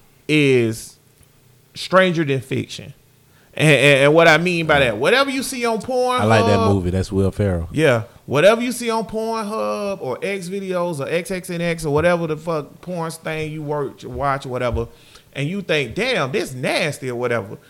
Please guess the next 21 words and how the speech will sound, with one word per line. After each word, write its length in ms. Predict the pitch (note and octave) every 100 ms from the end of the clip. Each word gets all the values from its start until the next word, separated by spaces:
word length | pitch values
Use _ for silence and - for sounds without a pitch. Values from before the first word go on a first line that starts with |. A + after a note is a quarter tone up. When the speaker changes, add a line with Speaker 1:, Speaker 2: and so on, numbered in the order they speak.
| _ -
Speaker 1:
Whatever 320 | C3 F#3+ B3
you 100 | C4
do 180 | C4 C4
on 160 | C#4 C#4
that 360 | B3+ G3 - _ _ -
or 140 | - C#3+
whatever, 500 | D3+ D3 C3 B2+ C3+ - - -
it's 180 | E3 E3
a 80 | D#3+
hundred 320 | G3+ A3+ G#3
percent 320 | G3+ G#3+ D#3+
nastier 560 | F3 F#3+ F3 F3 C#3+ C#3
for 160 | C#3
real 360 | C3+ D#3+ C#3+ B2
in 120 | B2+
real 200 | C#3+ C#3
life 260 | A#2 A2+ -
with 140 | A#2+
real 180 | C3+ B2
people. 240 | B2 A#2
Speaker 2:
Yeah. 120 | C3+